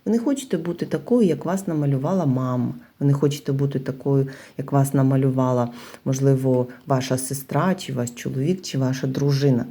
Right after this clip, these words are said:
Ви маєте право бути таким, такою, яким ви хотіли б бути. Це ваше право з народження. Пишіть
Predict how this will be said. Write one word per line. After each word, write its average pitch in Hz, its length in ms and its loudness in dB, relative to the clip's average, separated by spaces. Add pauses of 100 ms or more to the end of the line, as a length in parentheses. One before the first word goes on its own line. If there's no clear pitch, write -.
Ви 160 120 0
маєте 147 340 2
право 151 560 0
бути 139 520 -2
таким, 147 580 0 (140)
такою, 139 600 -2 (240)
яким 277 300 2
ви 240 80 6
хотіли 220 400 0
б 240 40 -2
бути. 226 480 -2 (920)
Це 240 360 2
ваше 151 420 -2
право 131 420 -2
з 135 120 -4
народження. 143 640 0 (500)
Пишіть - 500 -2